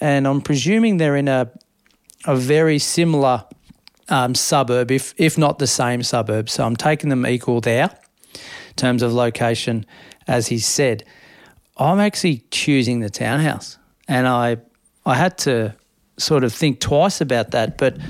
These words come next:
I, I just think back to who buys real estate. The most common person that buys, or people that buy real estate, are couples that maybe want to start a family one day, or families that are already <laughs> families,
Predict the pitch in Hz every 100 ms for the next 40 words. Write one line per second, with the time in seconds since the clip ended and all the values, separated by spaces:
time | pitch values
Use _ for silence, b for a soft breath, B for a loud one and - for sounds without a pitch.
0 | B B B B _ 147 143 165 156 208
1 | - - 208 170 - 160 - - 143 120
2 | - 185 196 143 143 147 123 127 139 151
3 | - 123 113 - 135 135 135 - 180 185
4 | 165 - 143 156 - 127 117 113 123 123
5 | 123 - 127 117 - 170 143 120 117 -
6 | 131 120 123 127 - 120 113 - B B
7 | B B B - 123 117 117 117 - 160
8 | 185 170 - 131 131 131 123 120 139 151
9 | 135 - 139 135 - 143 139 135 131 127
10 | 127 127 131 127 B B B 127 117 -
11 | 131 127 127 123 113 127 117 117 113 -
12 | 139 123 120 117 - 135 143 113 95